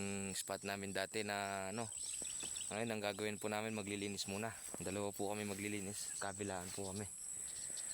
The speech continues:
Ah, yung dati po naming spot, ito po. Dumami na po ng ano eh, water lily. Natakpan na po yung tubig sa sobrang kapal na ng water lily. Subok na po namin maglilinis ngayon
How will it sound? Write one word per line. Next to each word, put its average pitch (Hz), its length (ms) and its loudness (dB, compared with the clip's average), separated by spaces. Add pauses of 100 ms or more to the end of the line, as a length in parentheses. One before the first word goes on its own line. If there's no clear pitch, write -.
(280)
Ah, 90 240 0
yung 90 80 -2
dati 90 240 -2
po 98 160 -2
naming 95 320 0
spot, 98 320 -2
ito 95 80 -4
po. 98 240 2 (1400)
Dumami 98 320 2
na 101 80 0
po 104 160 -2
ng 101 480 0
ano 120 160 2
eh, 113 80 -2 (160)
water 95 320 -2
lily. 117 240 0
Natakpan 101 320 -4
na 101 80 -2
po 101 160 0
yung 98 80 -2
tubig 98 320 -2
sa 98 320 2
sobrang 98 320 -2
kapal 101 240 0
na 101 80 0
ng 101 80 2
water 98 240 0
lily. 101 240 0 (880)
Subok 107 240 0
na 104 160 2
po 107 80 0
namin 110 480 0
maglilinis 107 560 2
ngayon 110 240 2